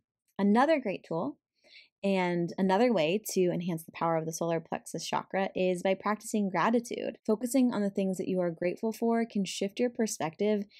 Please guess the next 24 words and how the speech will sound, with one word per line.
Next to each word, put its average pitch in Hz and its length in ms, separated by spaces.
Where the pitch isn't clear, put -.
and 202 140
promote 208 280
a 262 60
sense 202 360
of 180 260
positivity, 180 800
leading 208 360
to 202 240
a 190 60
more 185 220
balanced 180 880
solar 170 380
plexus - 440
chakra. - 500
And 208 240
I 226 60
just 294 180
wanna 330 360
be 196 240
clear 175 360
here. 240 500
Gratitude 320 560
is 240 160
not 208 340